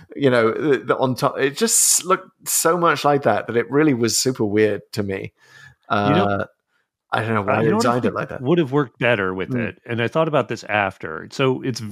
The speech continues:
Speaker 2: it's kind of similar in some ways, at least design-wise, to Nomad from, um, that Star Trek episode,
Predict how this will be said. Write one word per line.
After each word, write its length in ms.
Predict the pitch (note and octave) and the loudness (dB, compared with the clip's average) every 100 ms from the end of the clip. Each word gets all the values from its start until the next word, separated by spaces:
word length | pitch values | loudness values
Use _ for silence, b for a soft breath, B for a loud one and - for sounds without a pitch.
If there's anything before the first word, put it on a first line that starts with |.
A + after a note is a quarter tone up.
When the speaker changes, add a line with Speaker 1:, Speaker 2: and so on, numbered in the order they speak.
| - | -6
Speaker 2:
it's 160 | - - | -6 -4
kind 380 | - - B3 C#4+ | -6 -2 0 0
of 100 | A3 | -2
similar 580 | - - D#3 C#3+ B2 | -4 -2 2 4 4
in 120 | A2+ G2+ | 2 0
some 200 | A#2+ G#2+ | -2 0
ways, 240 | G#2+ G#2 | 0 -2
at 60 | C3+ | -2
least 180 | D3 | -4
design-wise, 760 | A#2 G2+ G#2 G#2+ G#2 F2+ F2+ F#2 - | -6 -2 0 0 -2 -4 -4 -6 -10
to 100 | G#2+ | -12
Nomad 880 | F#2+ F#2+ G#2+ A2+ F#2+ F#2 G2 - - _ | -10 -2 2 2 2 -2 -6 -10 -18 _
from, 640 | - G2+ F2+ F2+ F2+ - - | -2 0 0 -2 -8 -14 -2
um, 480 | F#2+ F2+ F2+ F2 E2+ - - A#2 | 2 2 0 -4 -10 -16 -18 -6
that 160 | G2+ - | -6 -4
Star 240 | - G#2+ | 0 0
Trek 180 | G2+ G2+ | 2 -4
episode, 640 | F2 F2+ - E2+ F2 F#2+ | -4 -8 -6 -6 -6 -8